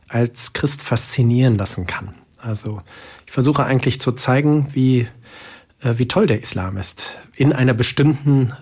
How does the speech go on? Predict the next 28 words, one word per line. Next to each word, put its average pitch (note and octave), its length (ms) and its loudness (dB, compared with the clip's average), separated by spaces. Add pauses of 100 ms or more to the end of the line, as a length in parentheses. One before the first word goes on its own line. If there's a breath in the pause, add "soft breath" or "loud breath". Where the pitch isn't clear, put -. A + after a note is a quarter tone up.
(120)
äh, A#2+ 160 -2
Auslegung. G2 680 -2 (680 loud breath)
Also A#2 200 -10
ich - 160 -6
will A2+ 320 2 (300)
gar A2 140 -4
nicht B2 140 -2
in A2+ 100 0
Abrede B2+ 400 0
stellen, A#2+ 380 0
dass A2 180 -4
es A2+ 140 -4
im A#2 80 -4
Moment A#2 340 0
auch A#2+ 100 -8
ziemlich B2 300 0
verwirrte A2+ 460 0
Menschen A2 420 -2
gibt, - 340 -10
die A2 280 -2 (580 loud breath)
den A2+ 300 0
Islam, A2+ 800 2
äh, A#2 280 0
schlechte - 340 -2
Presse - 340 -2
bescheren, A#2+ 580 -2
indem A2+ 380 0
sie A2 260 -4